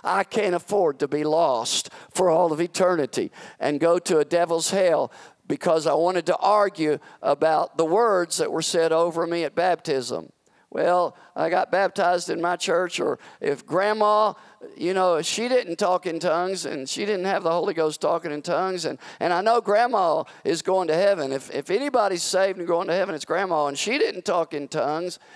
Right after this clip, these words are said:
Don't you dare let anything like that keep you from digging it out,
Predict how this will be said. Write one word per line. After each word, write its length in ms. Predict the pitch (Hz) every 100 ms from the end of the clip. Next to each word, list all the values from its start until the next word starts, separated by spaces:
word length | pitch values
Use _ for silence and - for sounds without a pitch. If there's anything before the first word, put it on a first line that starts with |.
| - - -
Don't 340 | 262 277 -
you 120 | 247
dare 420 | 220 208 220 233 214
let 240 | 190 180 165
anything 600 | 214 247 226 220 202 185
like 280 | 185 180
that 340 | - 190 156 -
keep 380 | - 240 226 202
you 480 | 208 226 202 135 - - - - _
from 380 | - 170 156
digging 420 | 139 202 233 220 214
it 140 | 202
out, 420 | 208 214 175 127